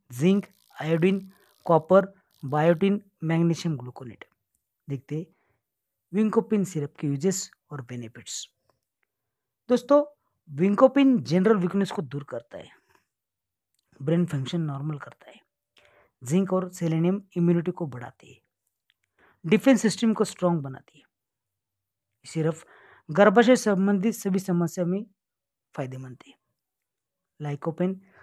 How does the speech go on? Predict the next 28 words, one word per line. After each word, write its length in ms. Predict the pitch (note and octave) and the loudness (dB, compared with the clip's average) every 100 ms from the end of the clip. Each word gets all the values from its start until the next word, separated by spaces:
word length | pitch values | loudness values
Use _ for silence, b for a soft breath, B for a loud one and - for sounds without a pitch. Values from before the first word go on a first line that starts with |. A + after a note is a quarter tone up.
| b E3+ | b 0
रेड 240 | G3 G#3+ | 4 4
कलर 220 | A3 G#3+ G#3+ | 4 4 2
की 260 | - A#3+ A3+ | 0 -2 -2
सब्जियों 580 | - D#3+ D3 G#3+ G3+ - _ _ | -4 -6 0 2 2 0 _ _
और 240 | F#3 G#3 G3+ _ _ _ _ _ _ _ _ _ _ _ _ _ _ | 0 0 -2 _ _ _ _ _ _ _ _ _ _ _ _ _ _
टमाटर 320 | F#3 F3 E3+ D#3+ | -2 0 0 0
में 120 | E3+ | -2
मिलता 320 | C#3+ A#2+ - | -4 -8 -16
है। 60 | - _ _ _ _ _ _ _ _ _ _ _ D3 | -20 _ _ _ _ _ _ _ _ _ _ _ -8
गर्मियों 380 | D3+ E3 E3+ | -2 0 0
के 140 | D#3+ D#3 | -2 -8
सीजन 280 | - D3 D#3+ | -6 -4 -2
में 240 | D#3+ G3 - b b b - | -2 -4 -8 b b b -10
धूप 220 | C#3+ G3 | -2 -2
के 120 | - A3+ | 0 -2
प्रभाव 340 | F#3+ E3 F3+ | 0 2 2
से 160 | F3+ G3 | 2 -2
होने 240 | D#3 E3 | 0 2
वाले 200 | F3 F#3 | 2 0
नुकसान 480 | D3 D3 - F#3+ F3+ | -2 -6 -8 -6 -4
से 160 | F3+ F#3+ | -4 -8
त्वचा 360 | - E3+ D#3 | -10 -12 -10
की 220 | D#3 E3 | -8 -8
रक्षा 320 | C#3 D3 - D#3+ | -8 -10 -10 -10
करता 340 | A#2 - G2+ | -12 -16 -20
है। 120 | - - _ _ _ _ _ _ _ _ _ - | -20 -20 _ _ _ _ _ _ _ _ _ -8
त्वचा 220 | F3+ F3+ | -4 0
में 180 | E3+ F#3 | 0 0